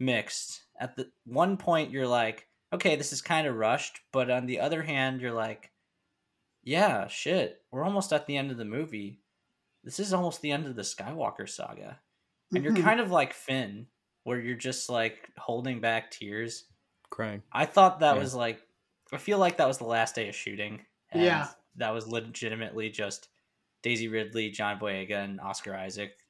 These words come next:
Speaker 1: just giving each other, like, a hug, 'cause they spent a l-, years doing this.
Speaker 3: Yeah.
Speaker 2: Mm-hmm.
Speaker 1: Like, this wasn't just, like, a one-off movie or
Speaker 2: Mm-hmm.
Speaker 1: something.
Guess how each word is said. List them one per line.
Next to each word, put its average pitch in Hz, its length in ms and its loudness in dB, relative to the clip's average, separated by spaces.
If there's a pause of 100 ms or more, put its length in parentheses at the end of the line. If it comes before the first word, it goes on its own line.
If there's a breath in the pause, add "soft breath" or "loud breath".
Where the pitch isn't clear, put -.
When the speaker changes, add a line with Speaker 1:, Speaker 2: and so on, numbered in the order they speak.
Speaker 1:
just - 340 -12 (440)
giving 123 280 -4
each - 380 -10
other, 107 520 -4 (140)
like, 101 280 -10 (420)
a 110 60 -8
hug, 113 220 2
'cause 113 260 -4 (540)
they - 320 -6
spent 403 340 -4
a 196 40 0
l-, 135 300 -8 (400)
years 175 480 -2
doing 82 280 -8
this. - 300 -16
Speaker 3:
Yeah. 104 200 -6
Speaker 2:
Mm-hmm. 185 400 6 (340)
Speaker 1:
Like, 131 140 -2
this 226 200 2
wasn't 269 300 2
just, 190 300 2
like, 160 160 2
a 151 60 4
one-off 127 760 2
movie 110 560 -4
or 92 100 -6
Speaker 2:
Mm-hmm. 254 80 6
Speaker 1:
something. 208 520 4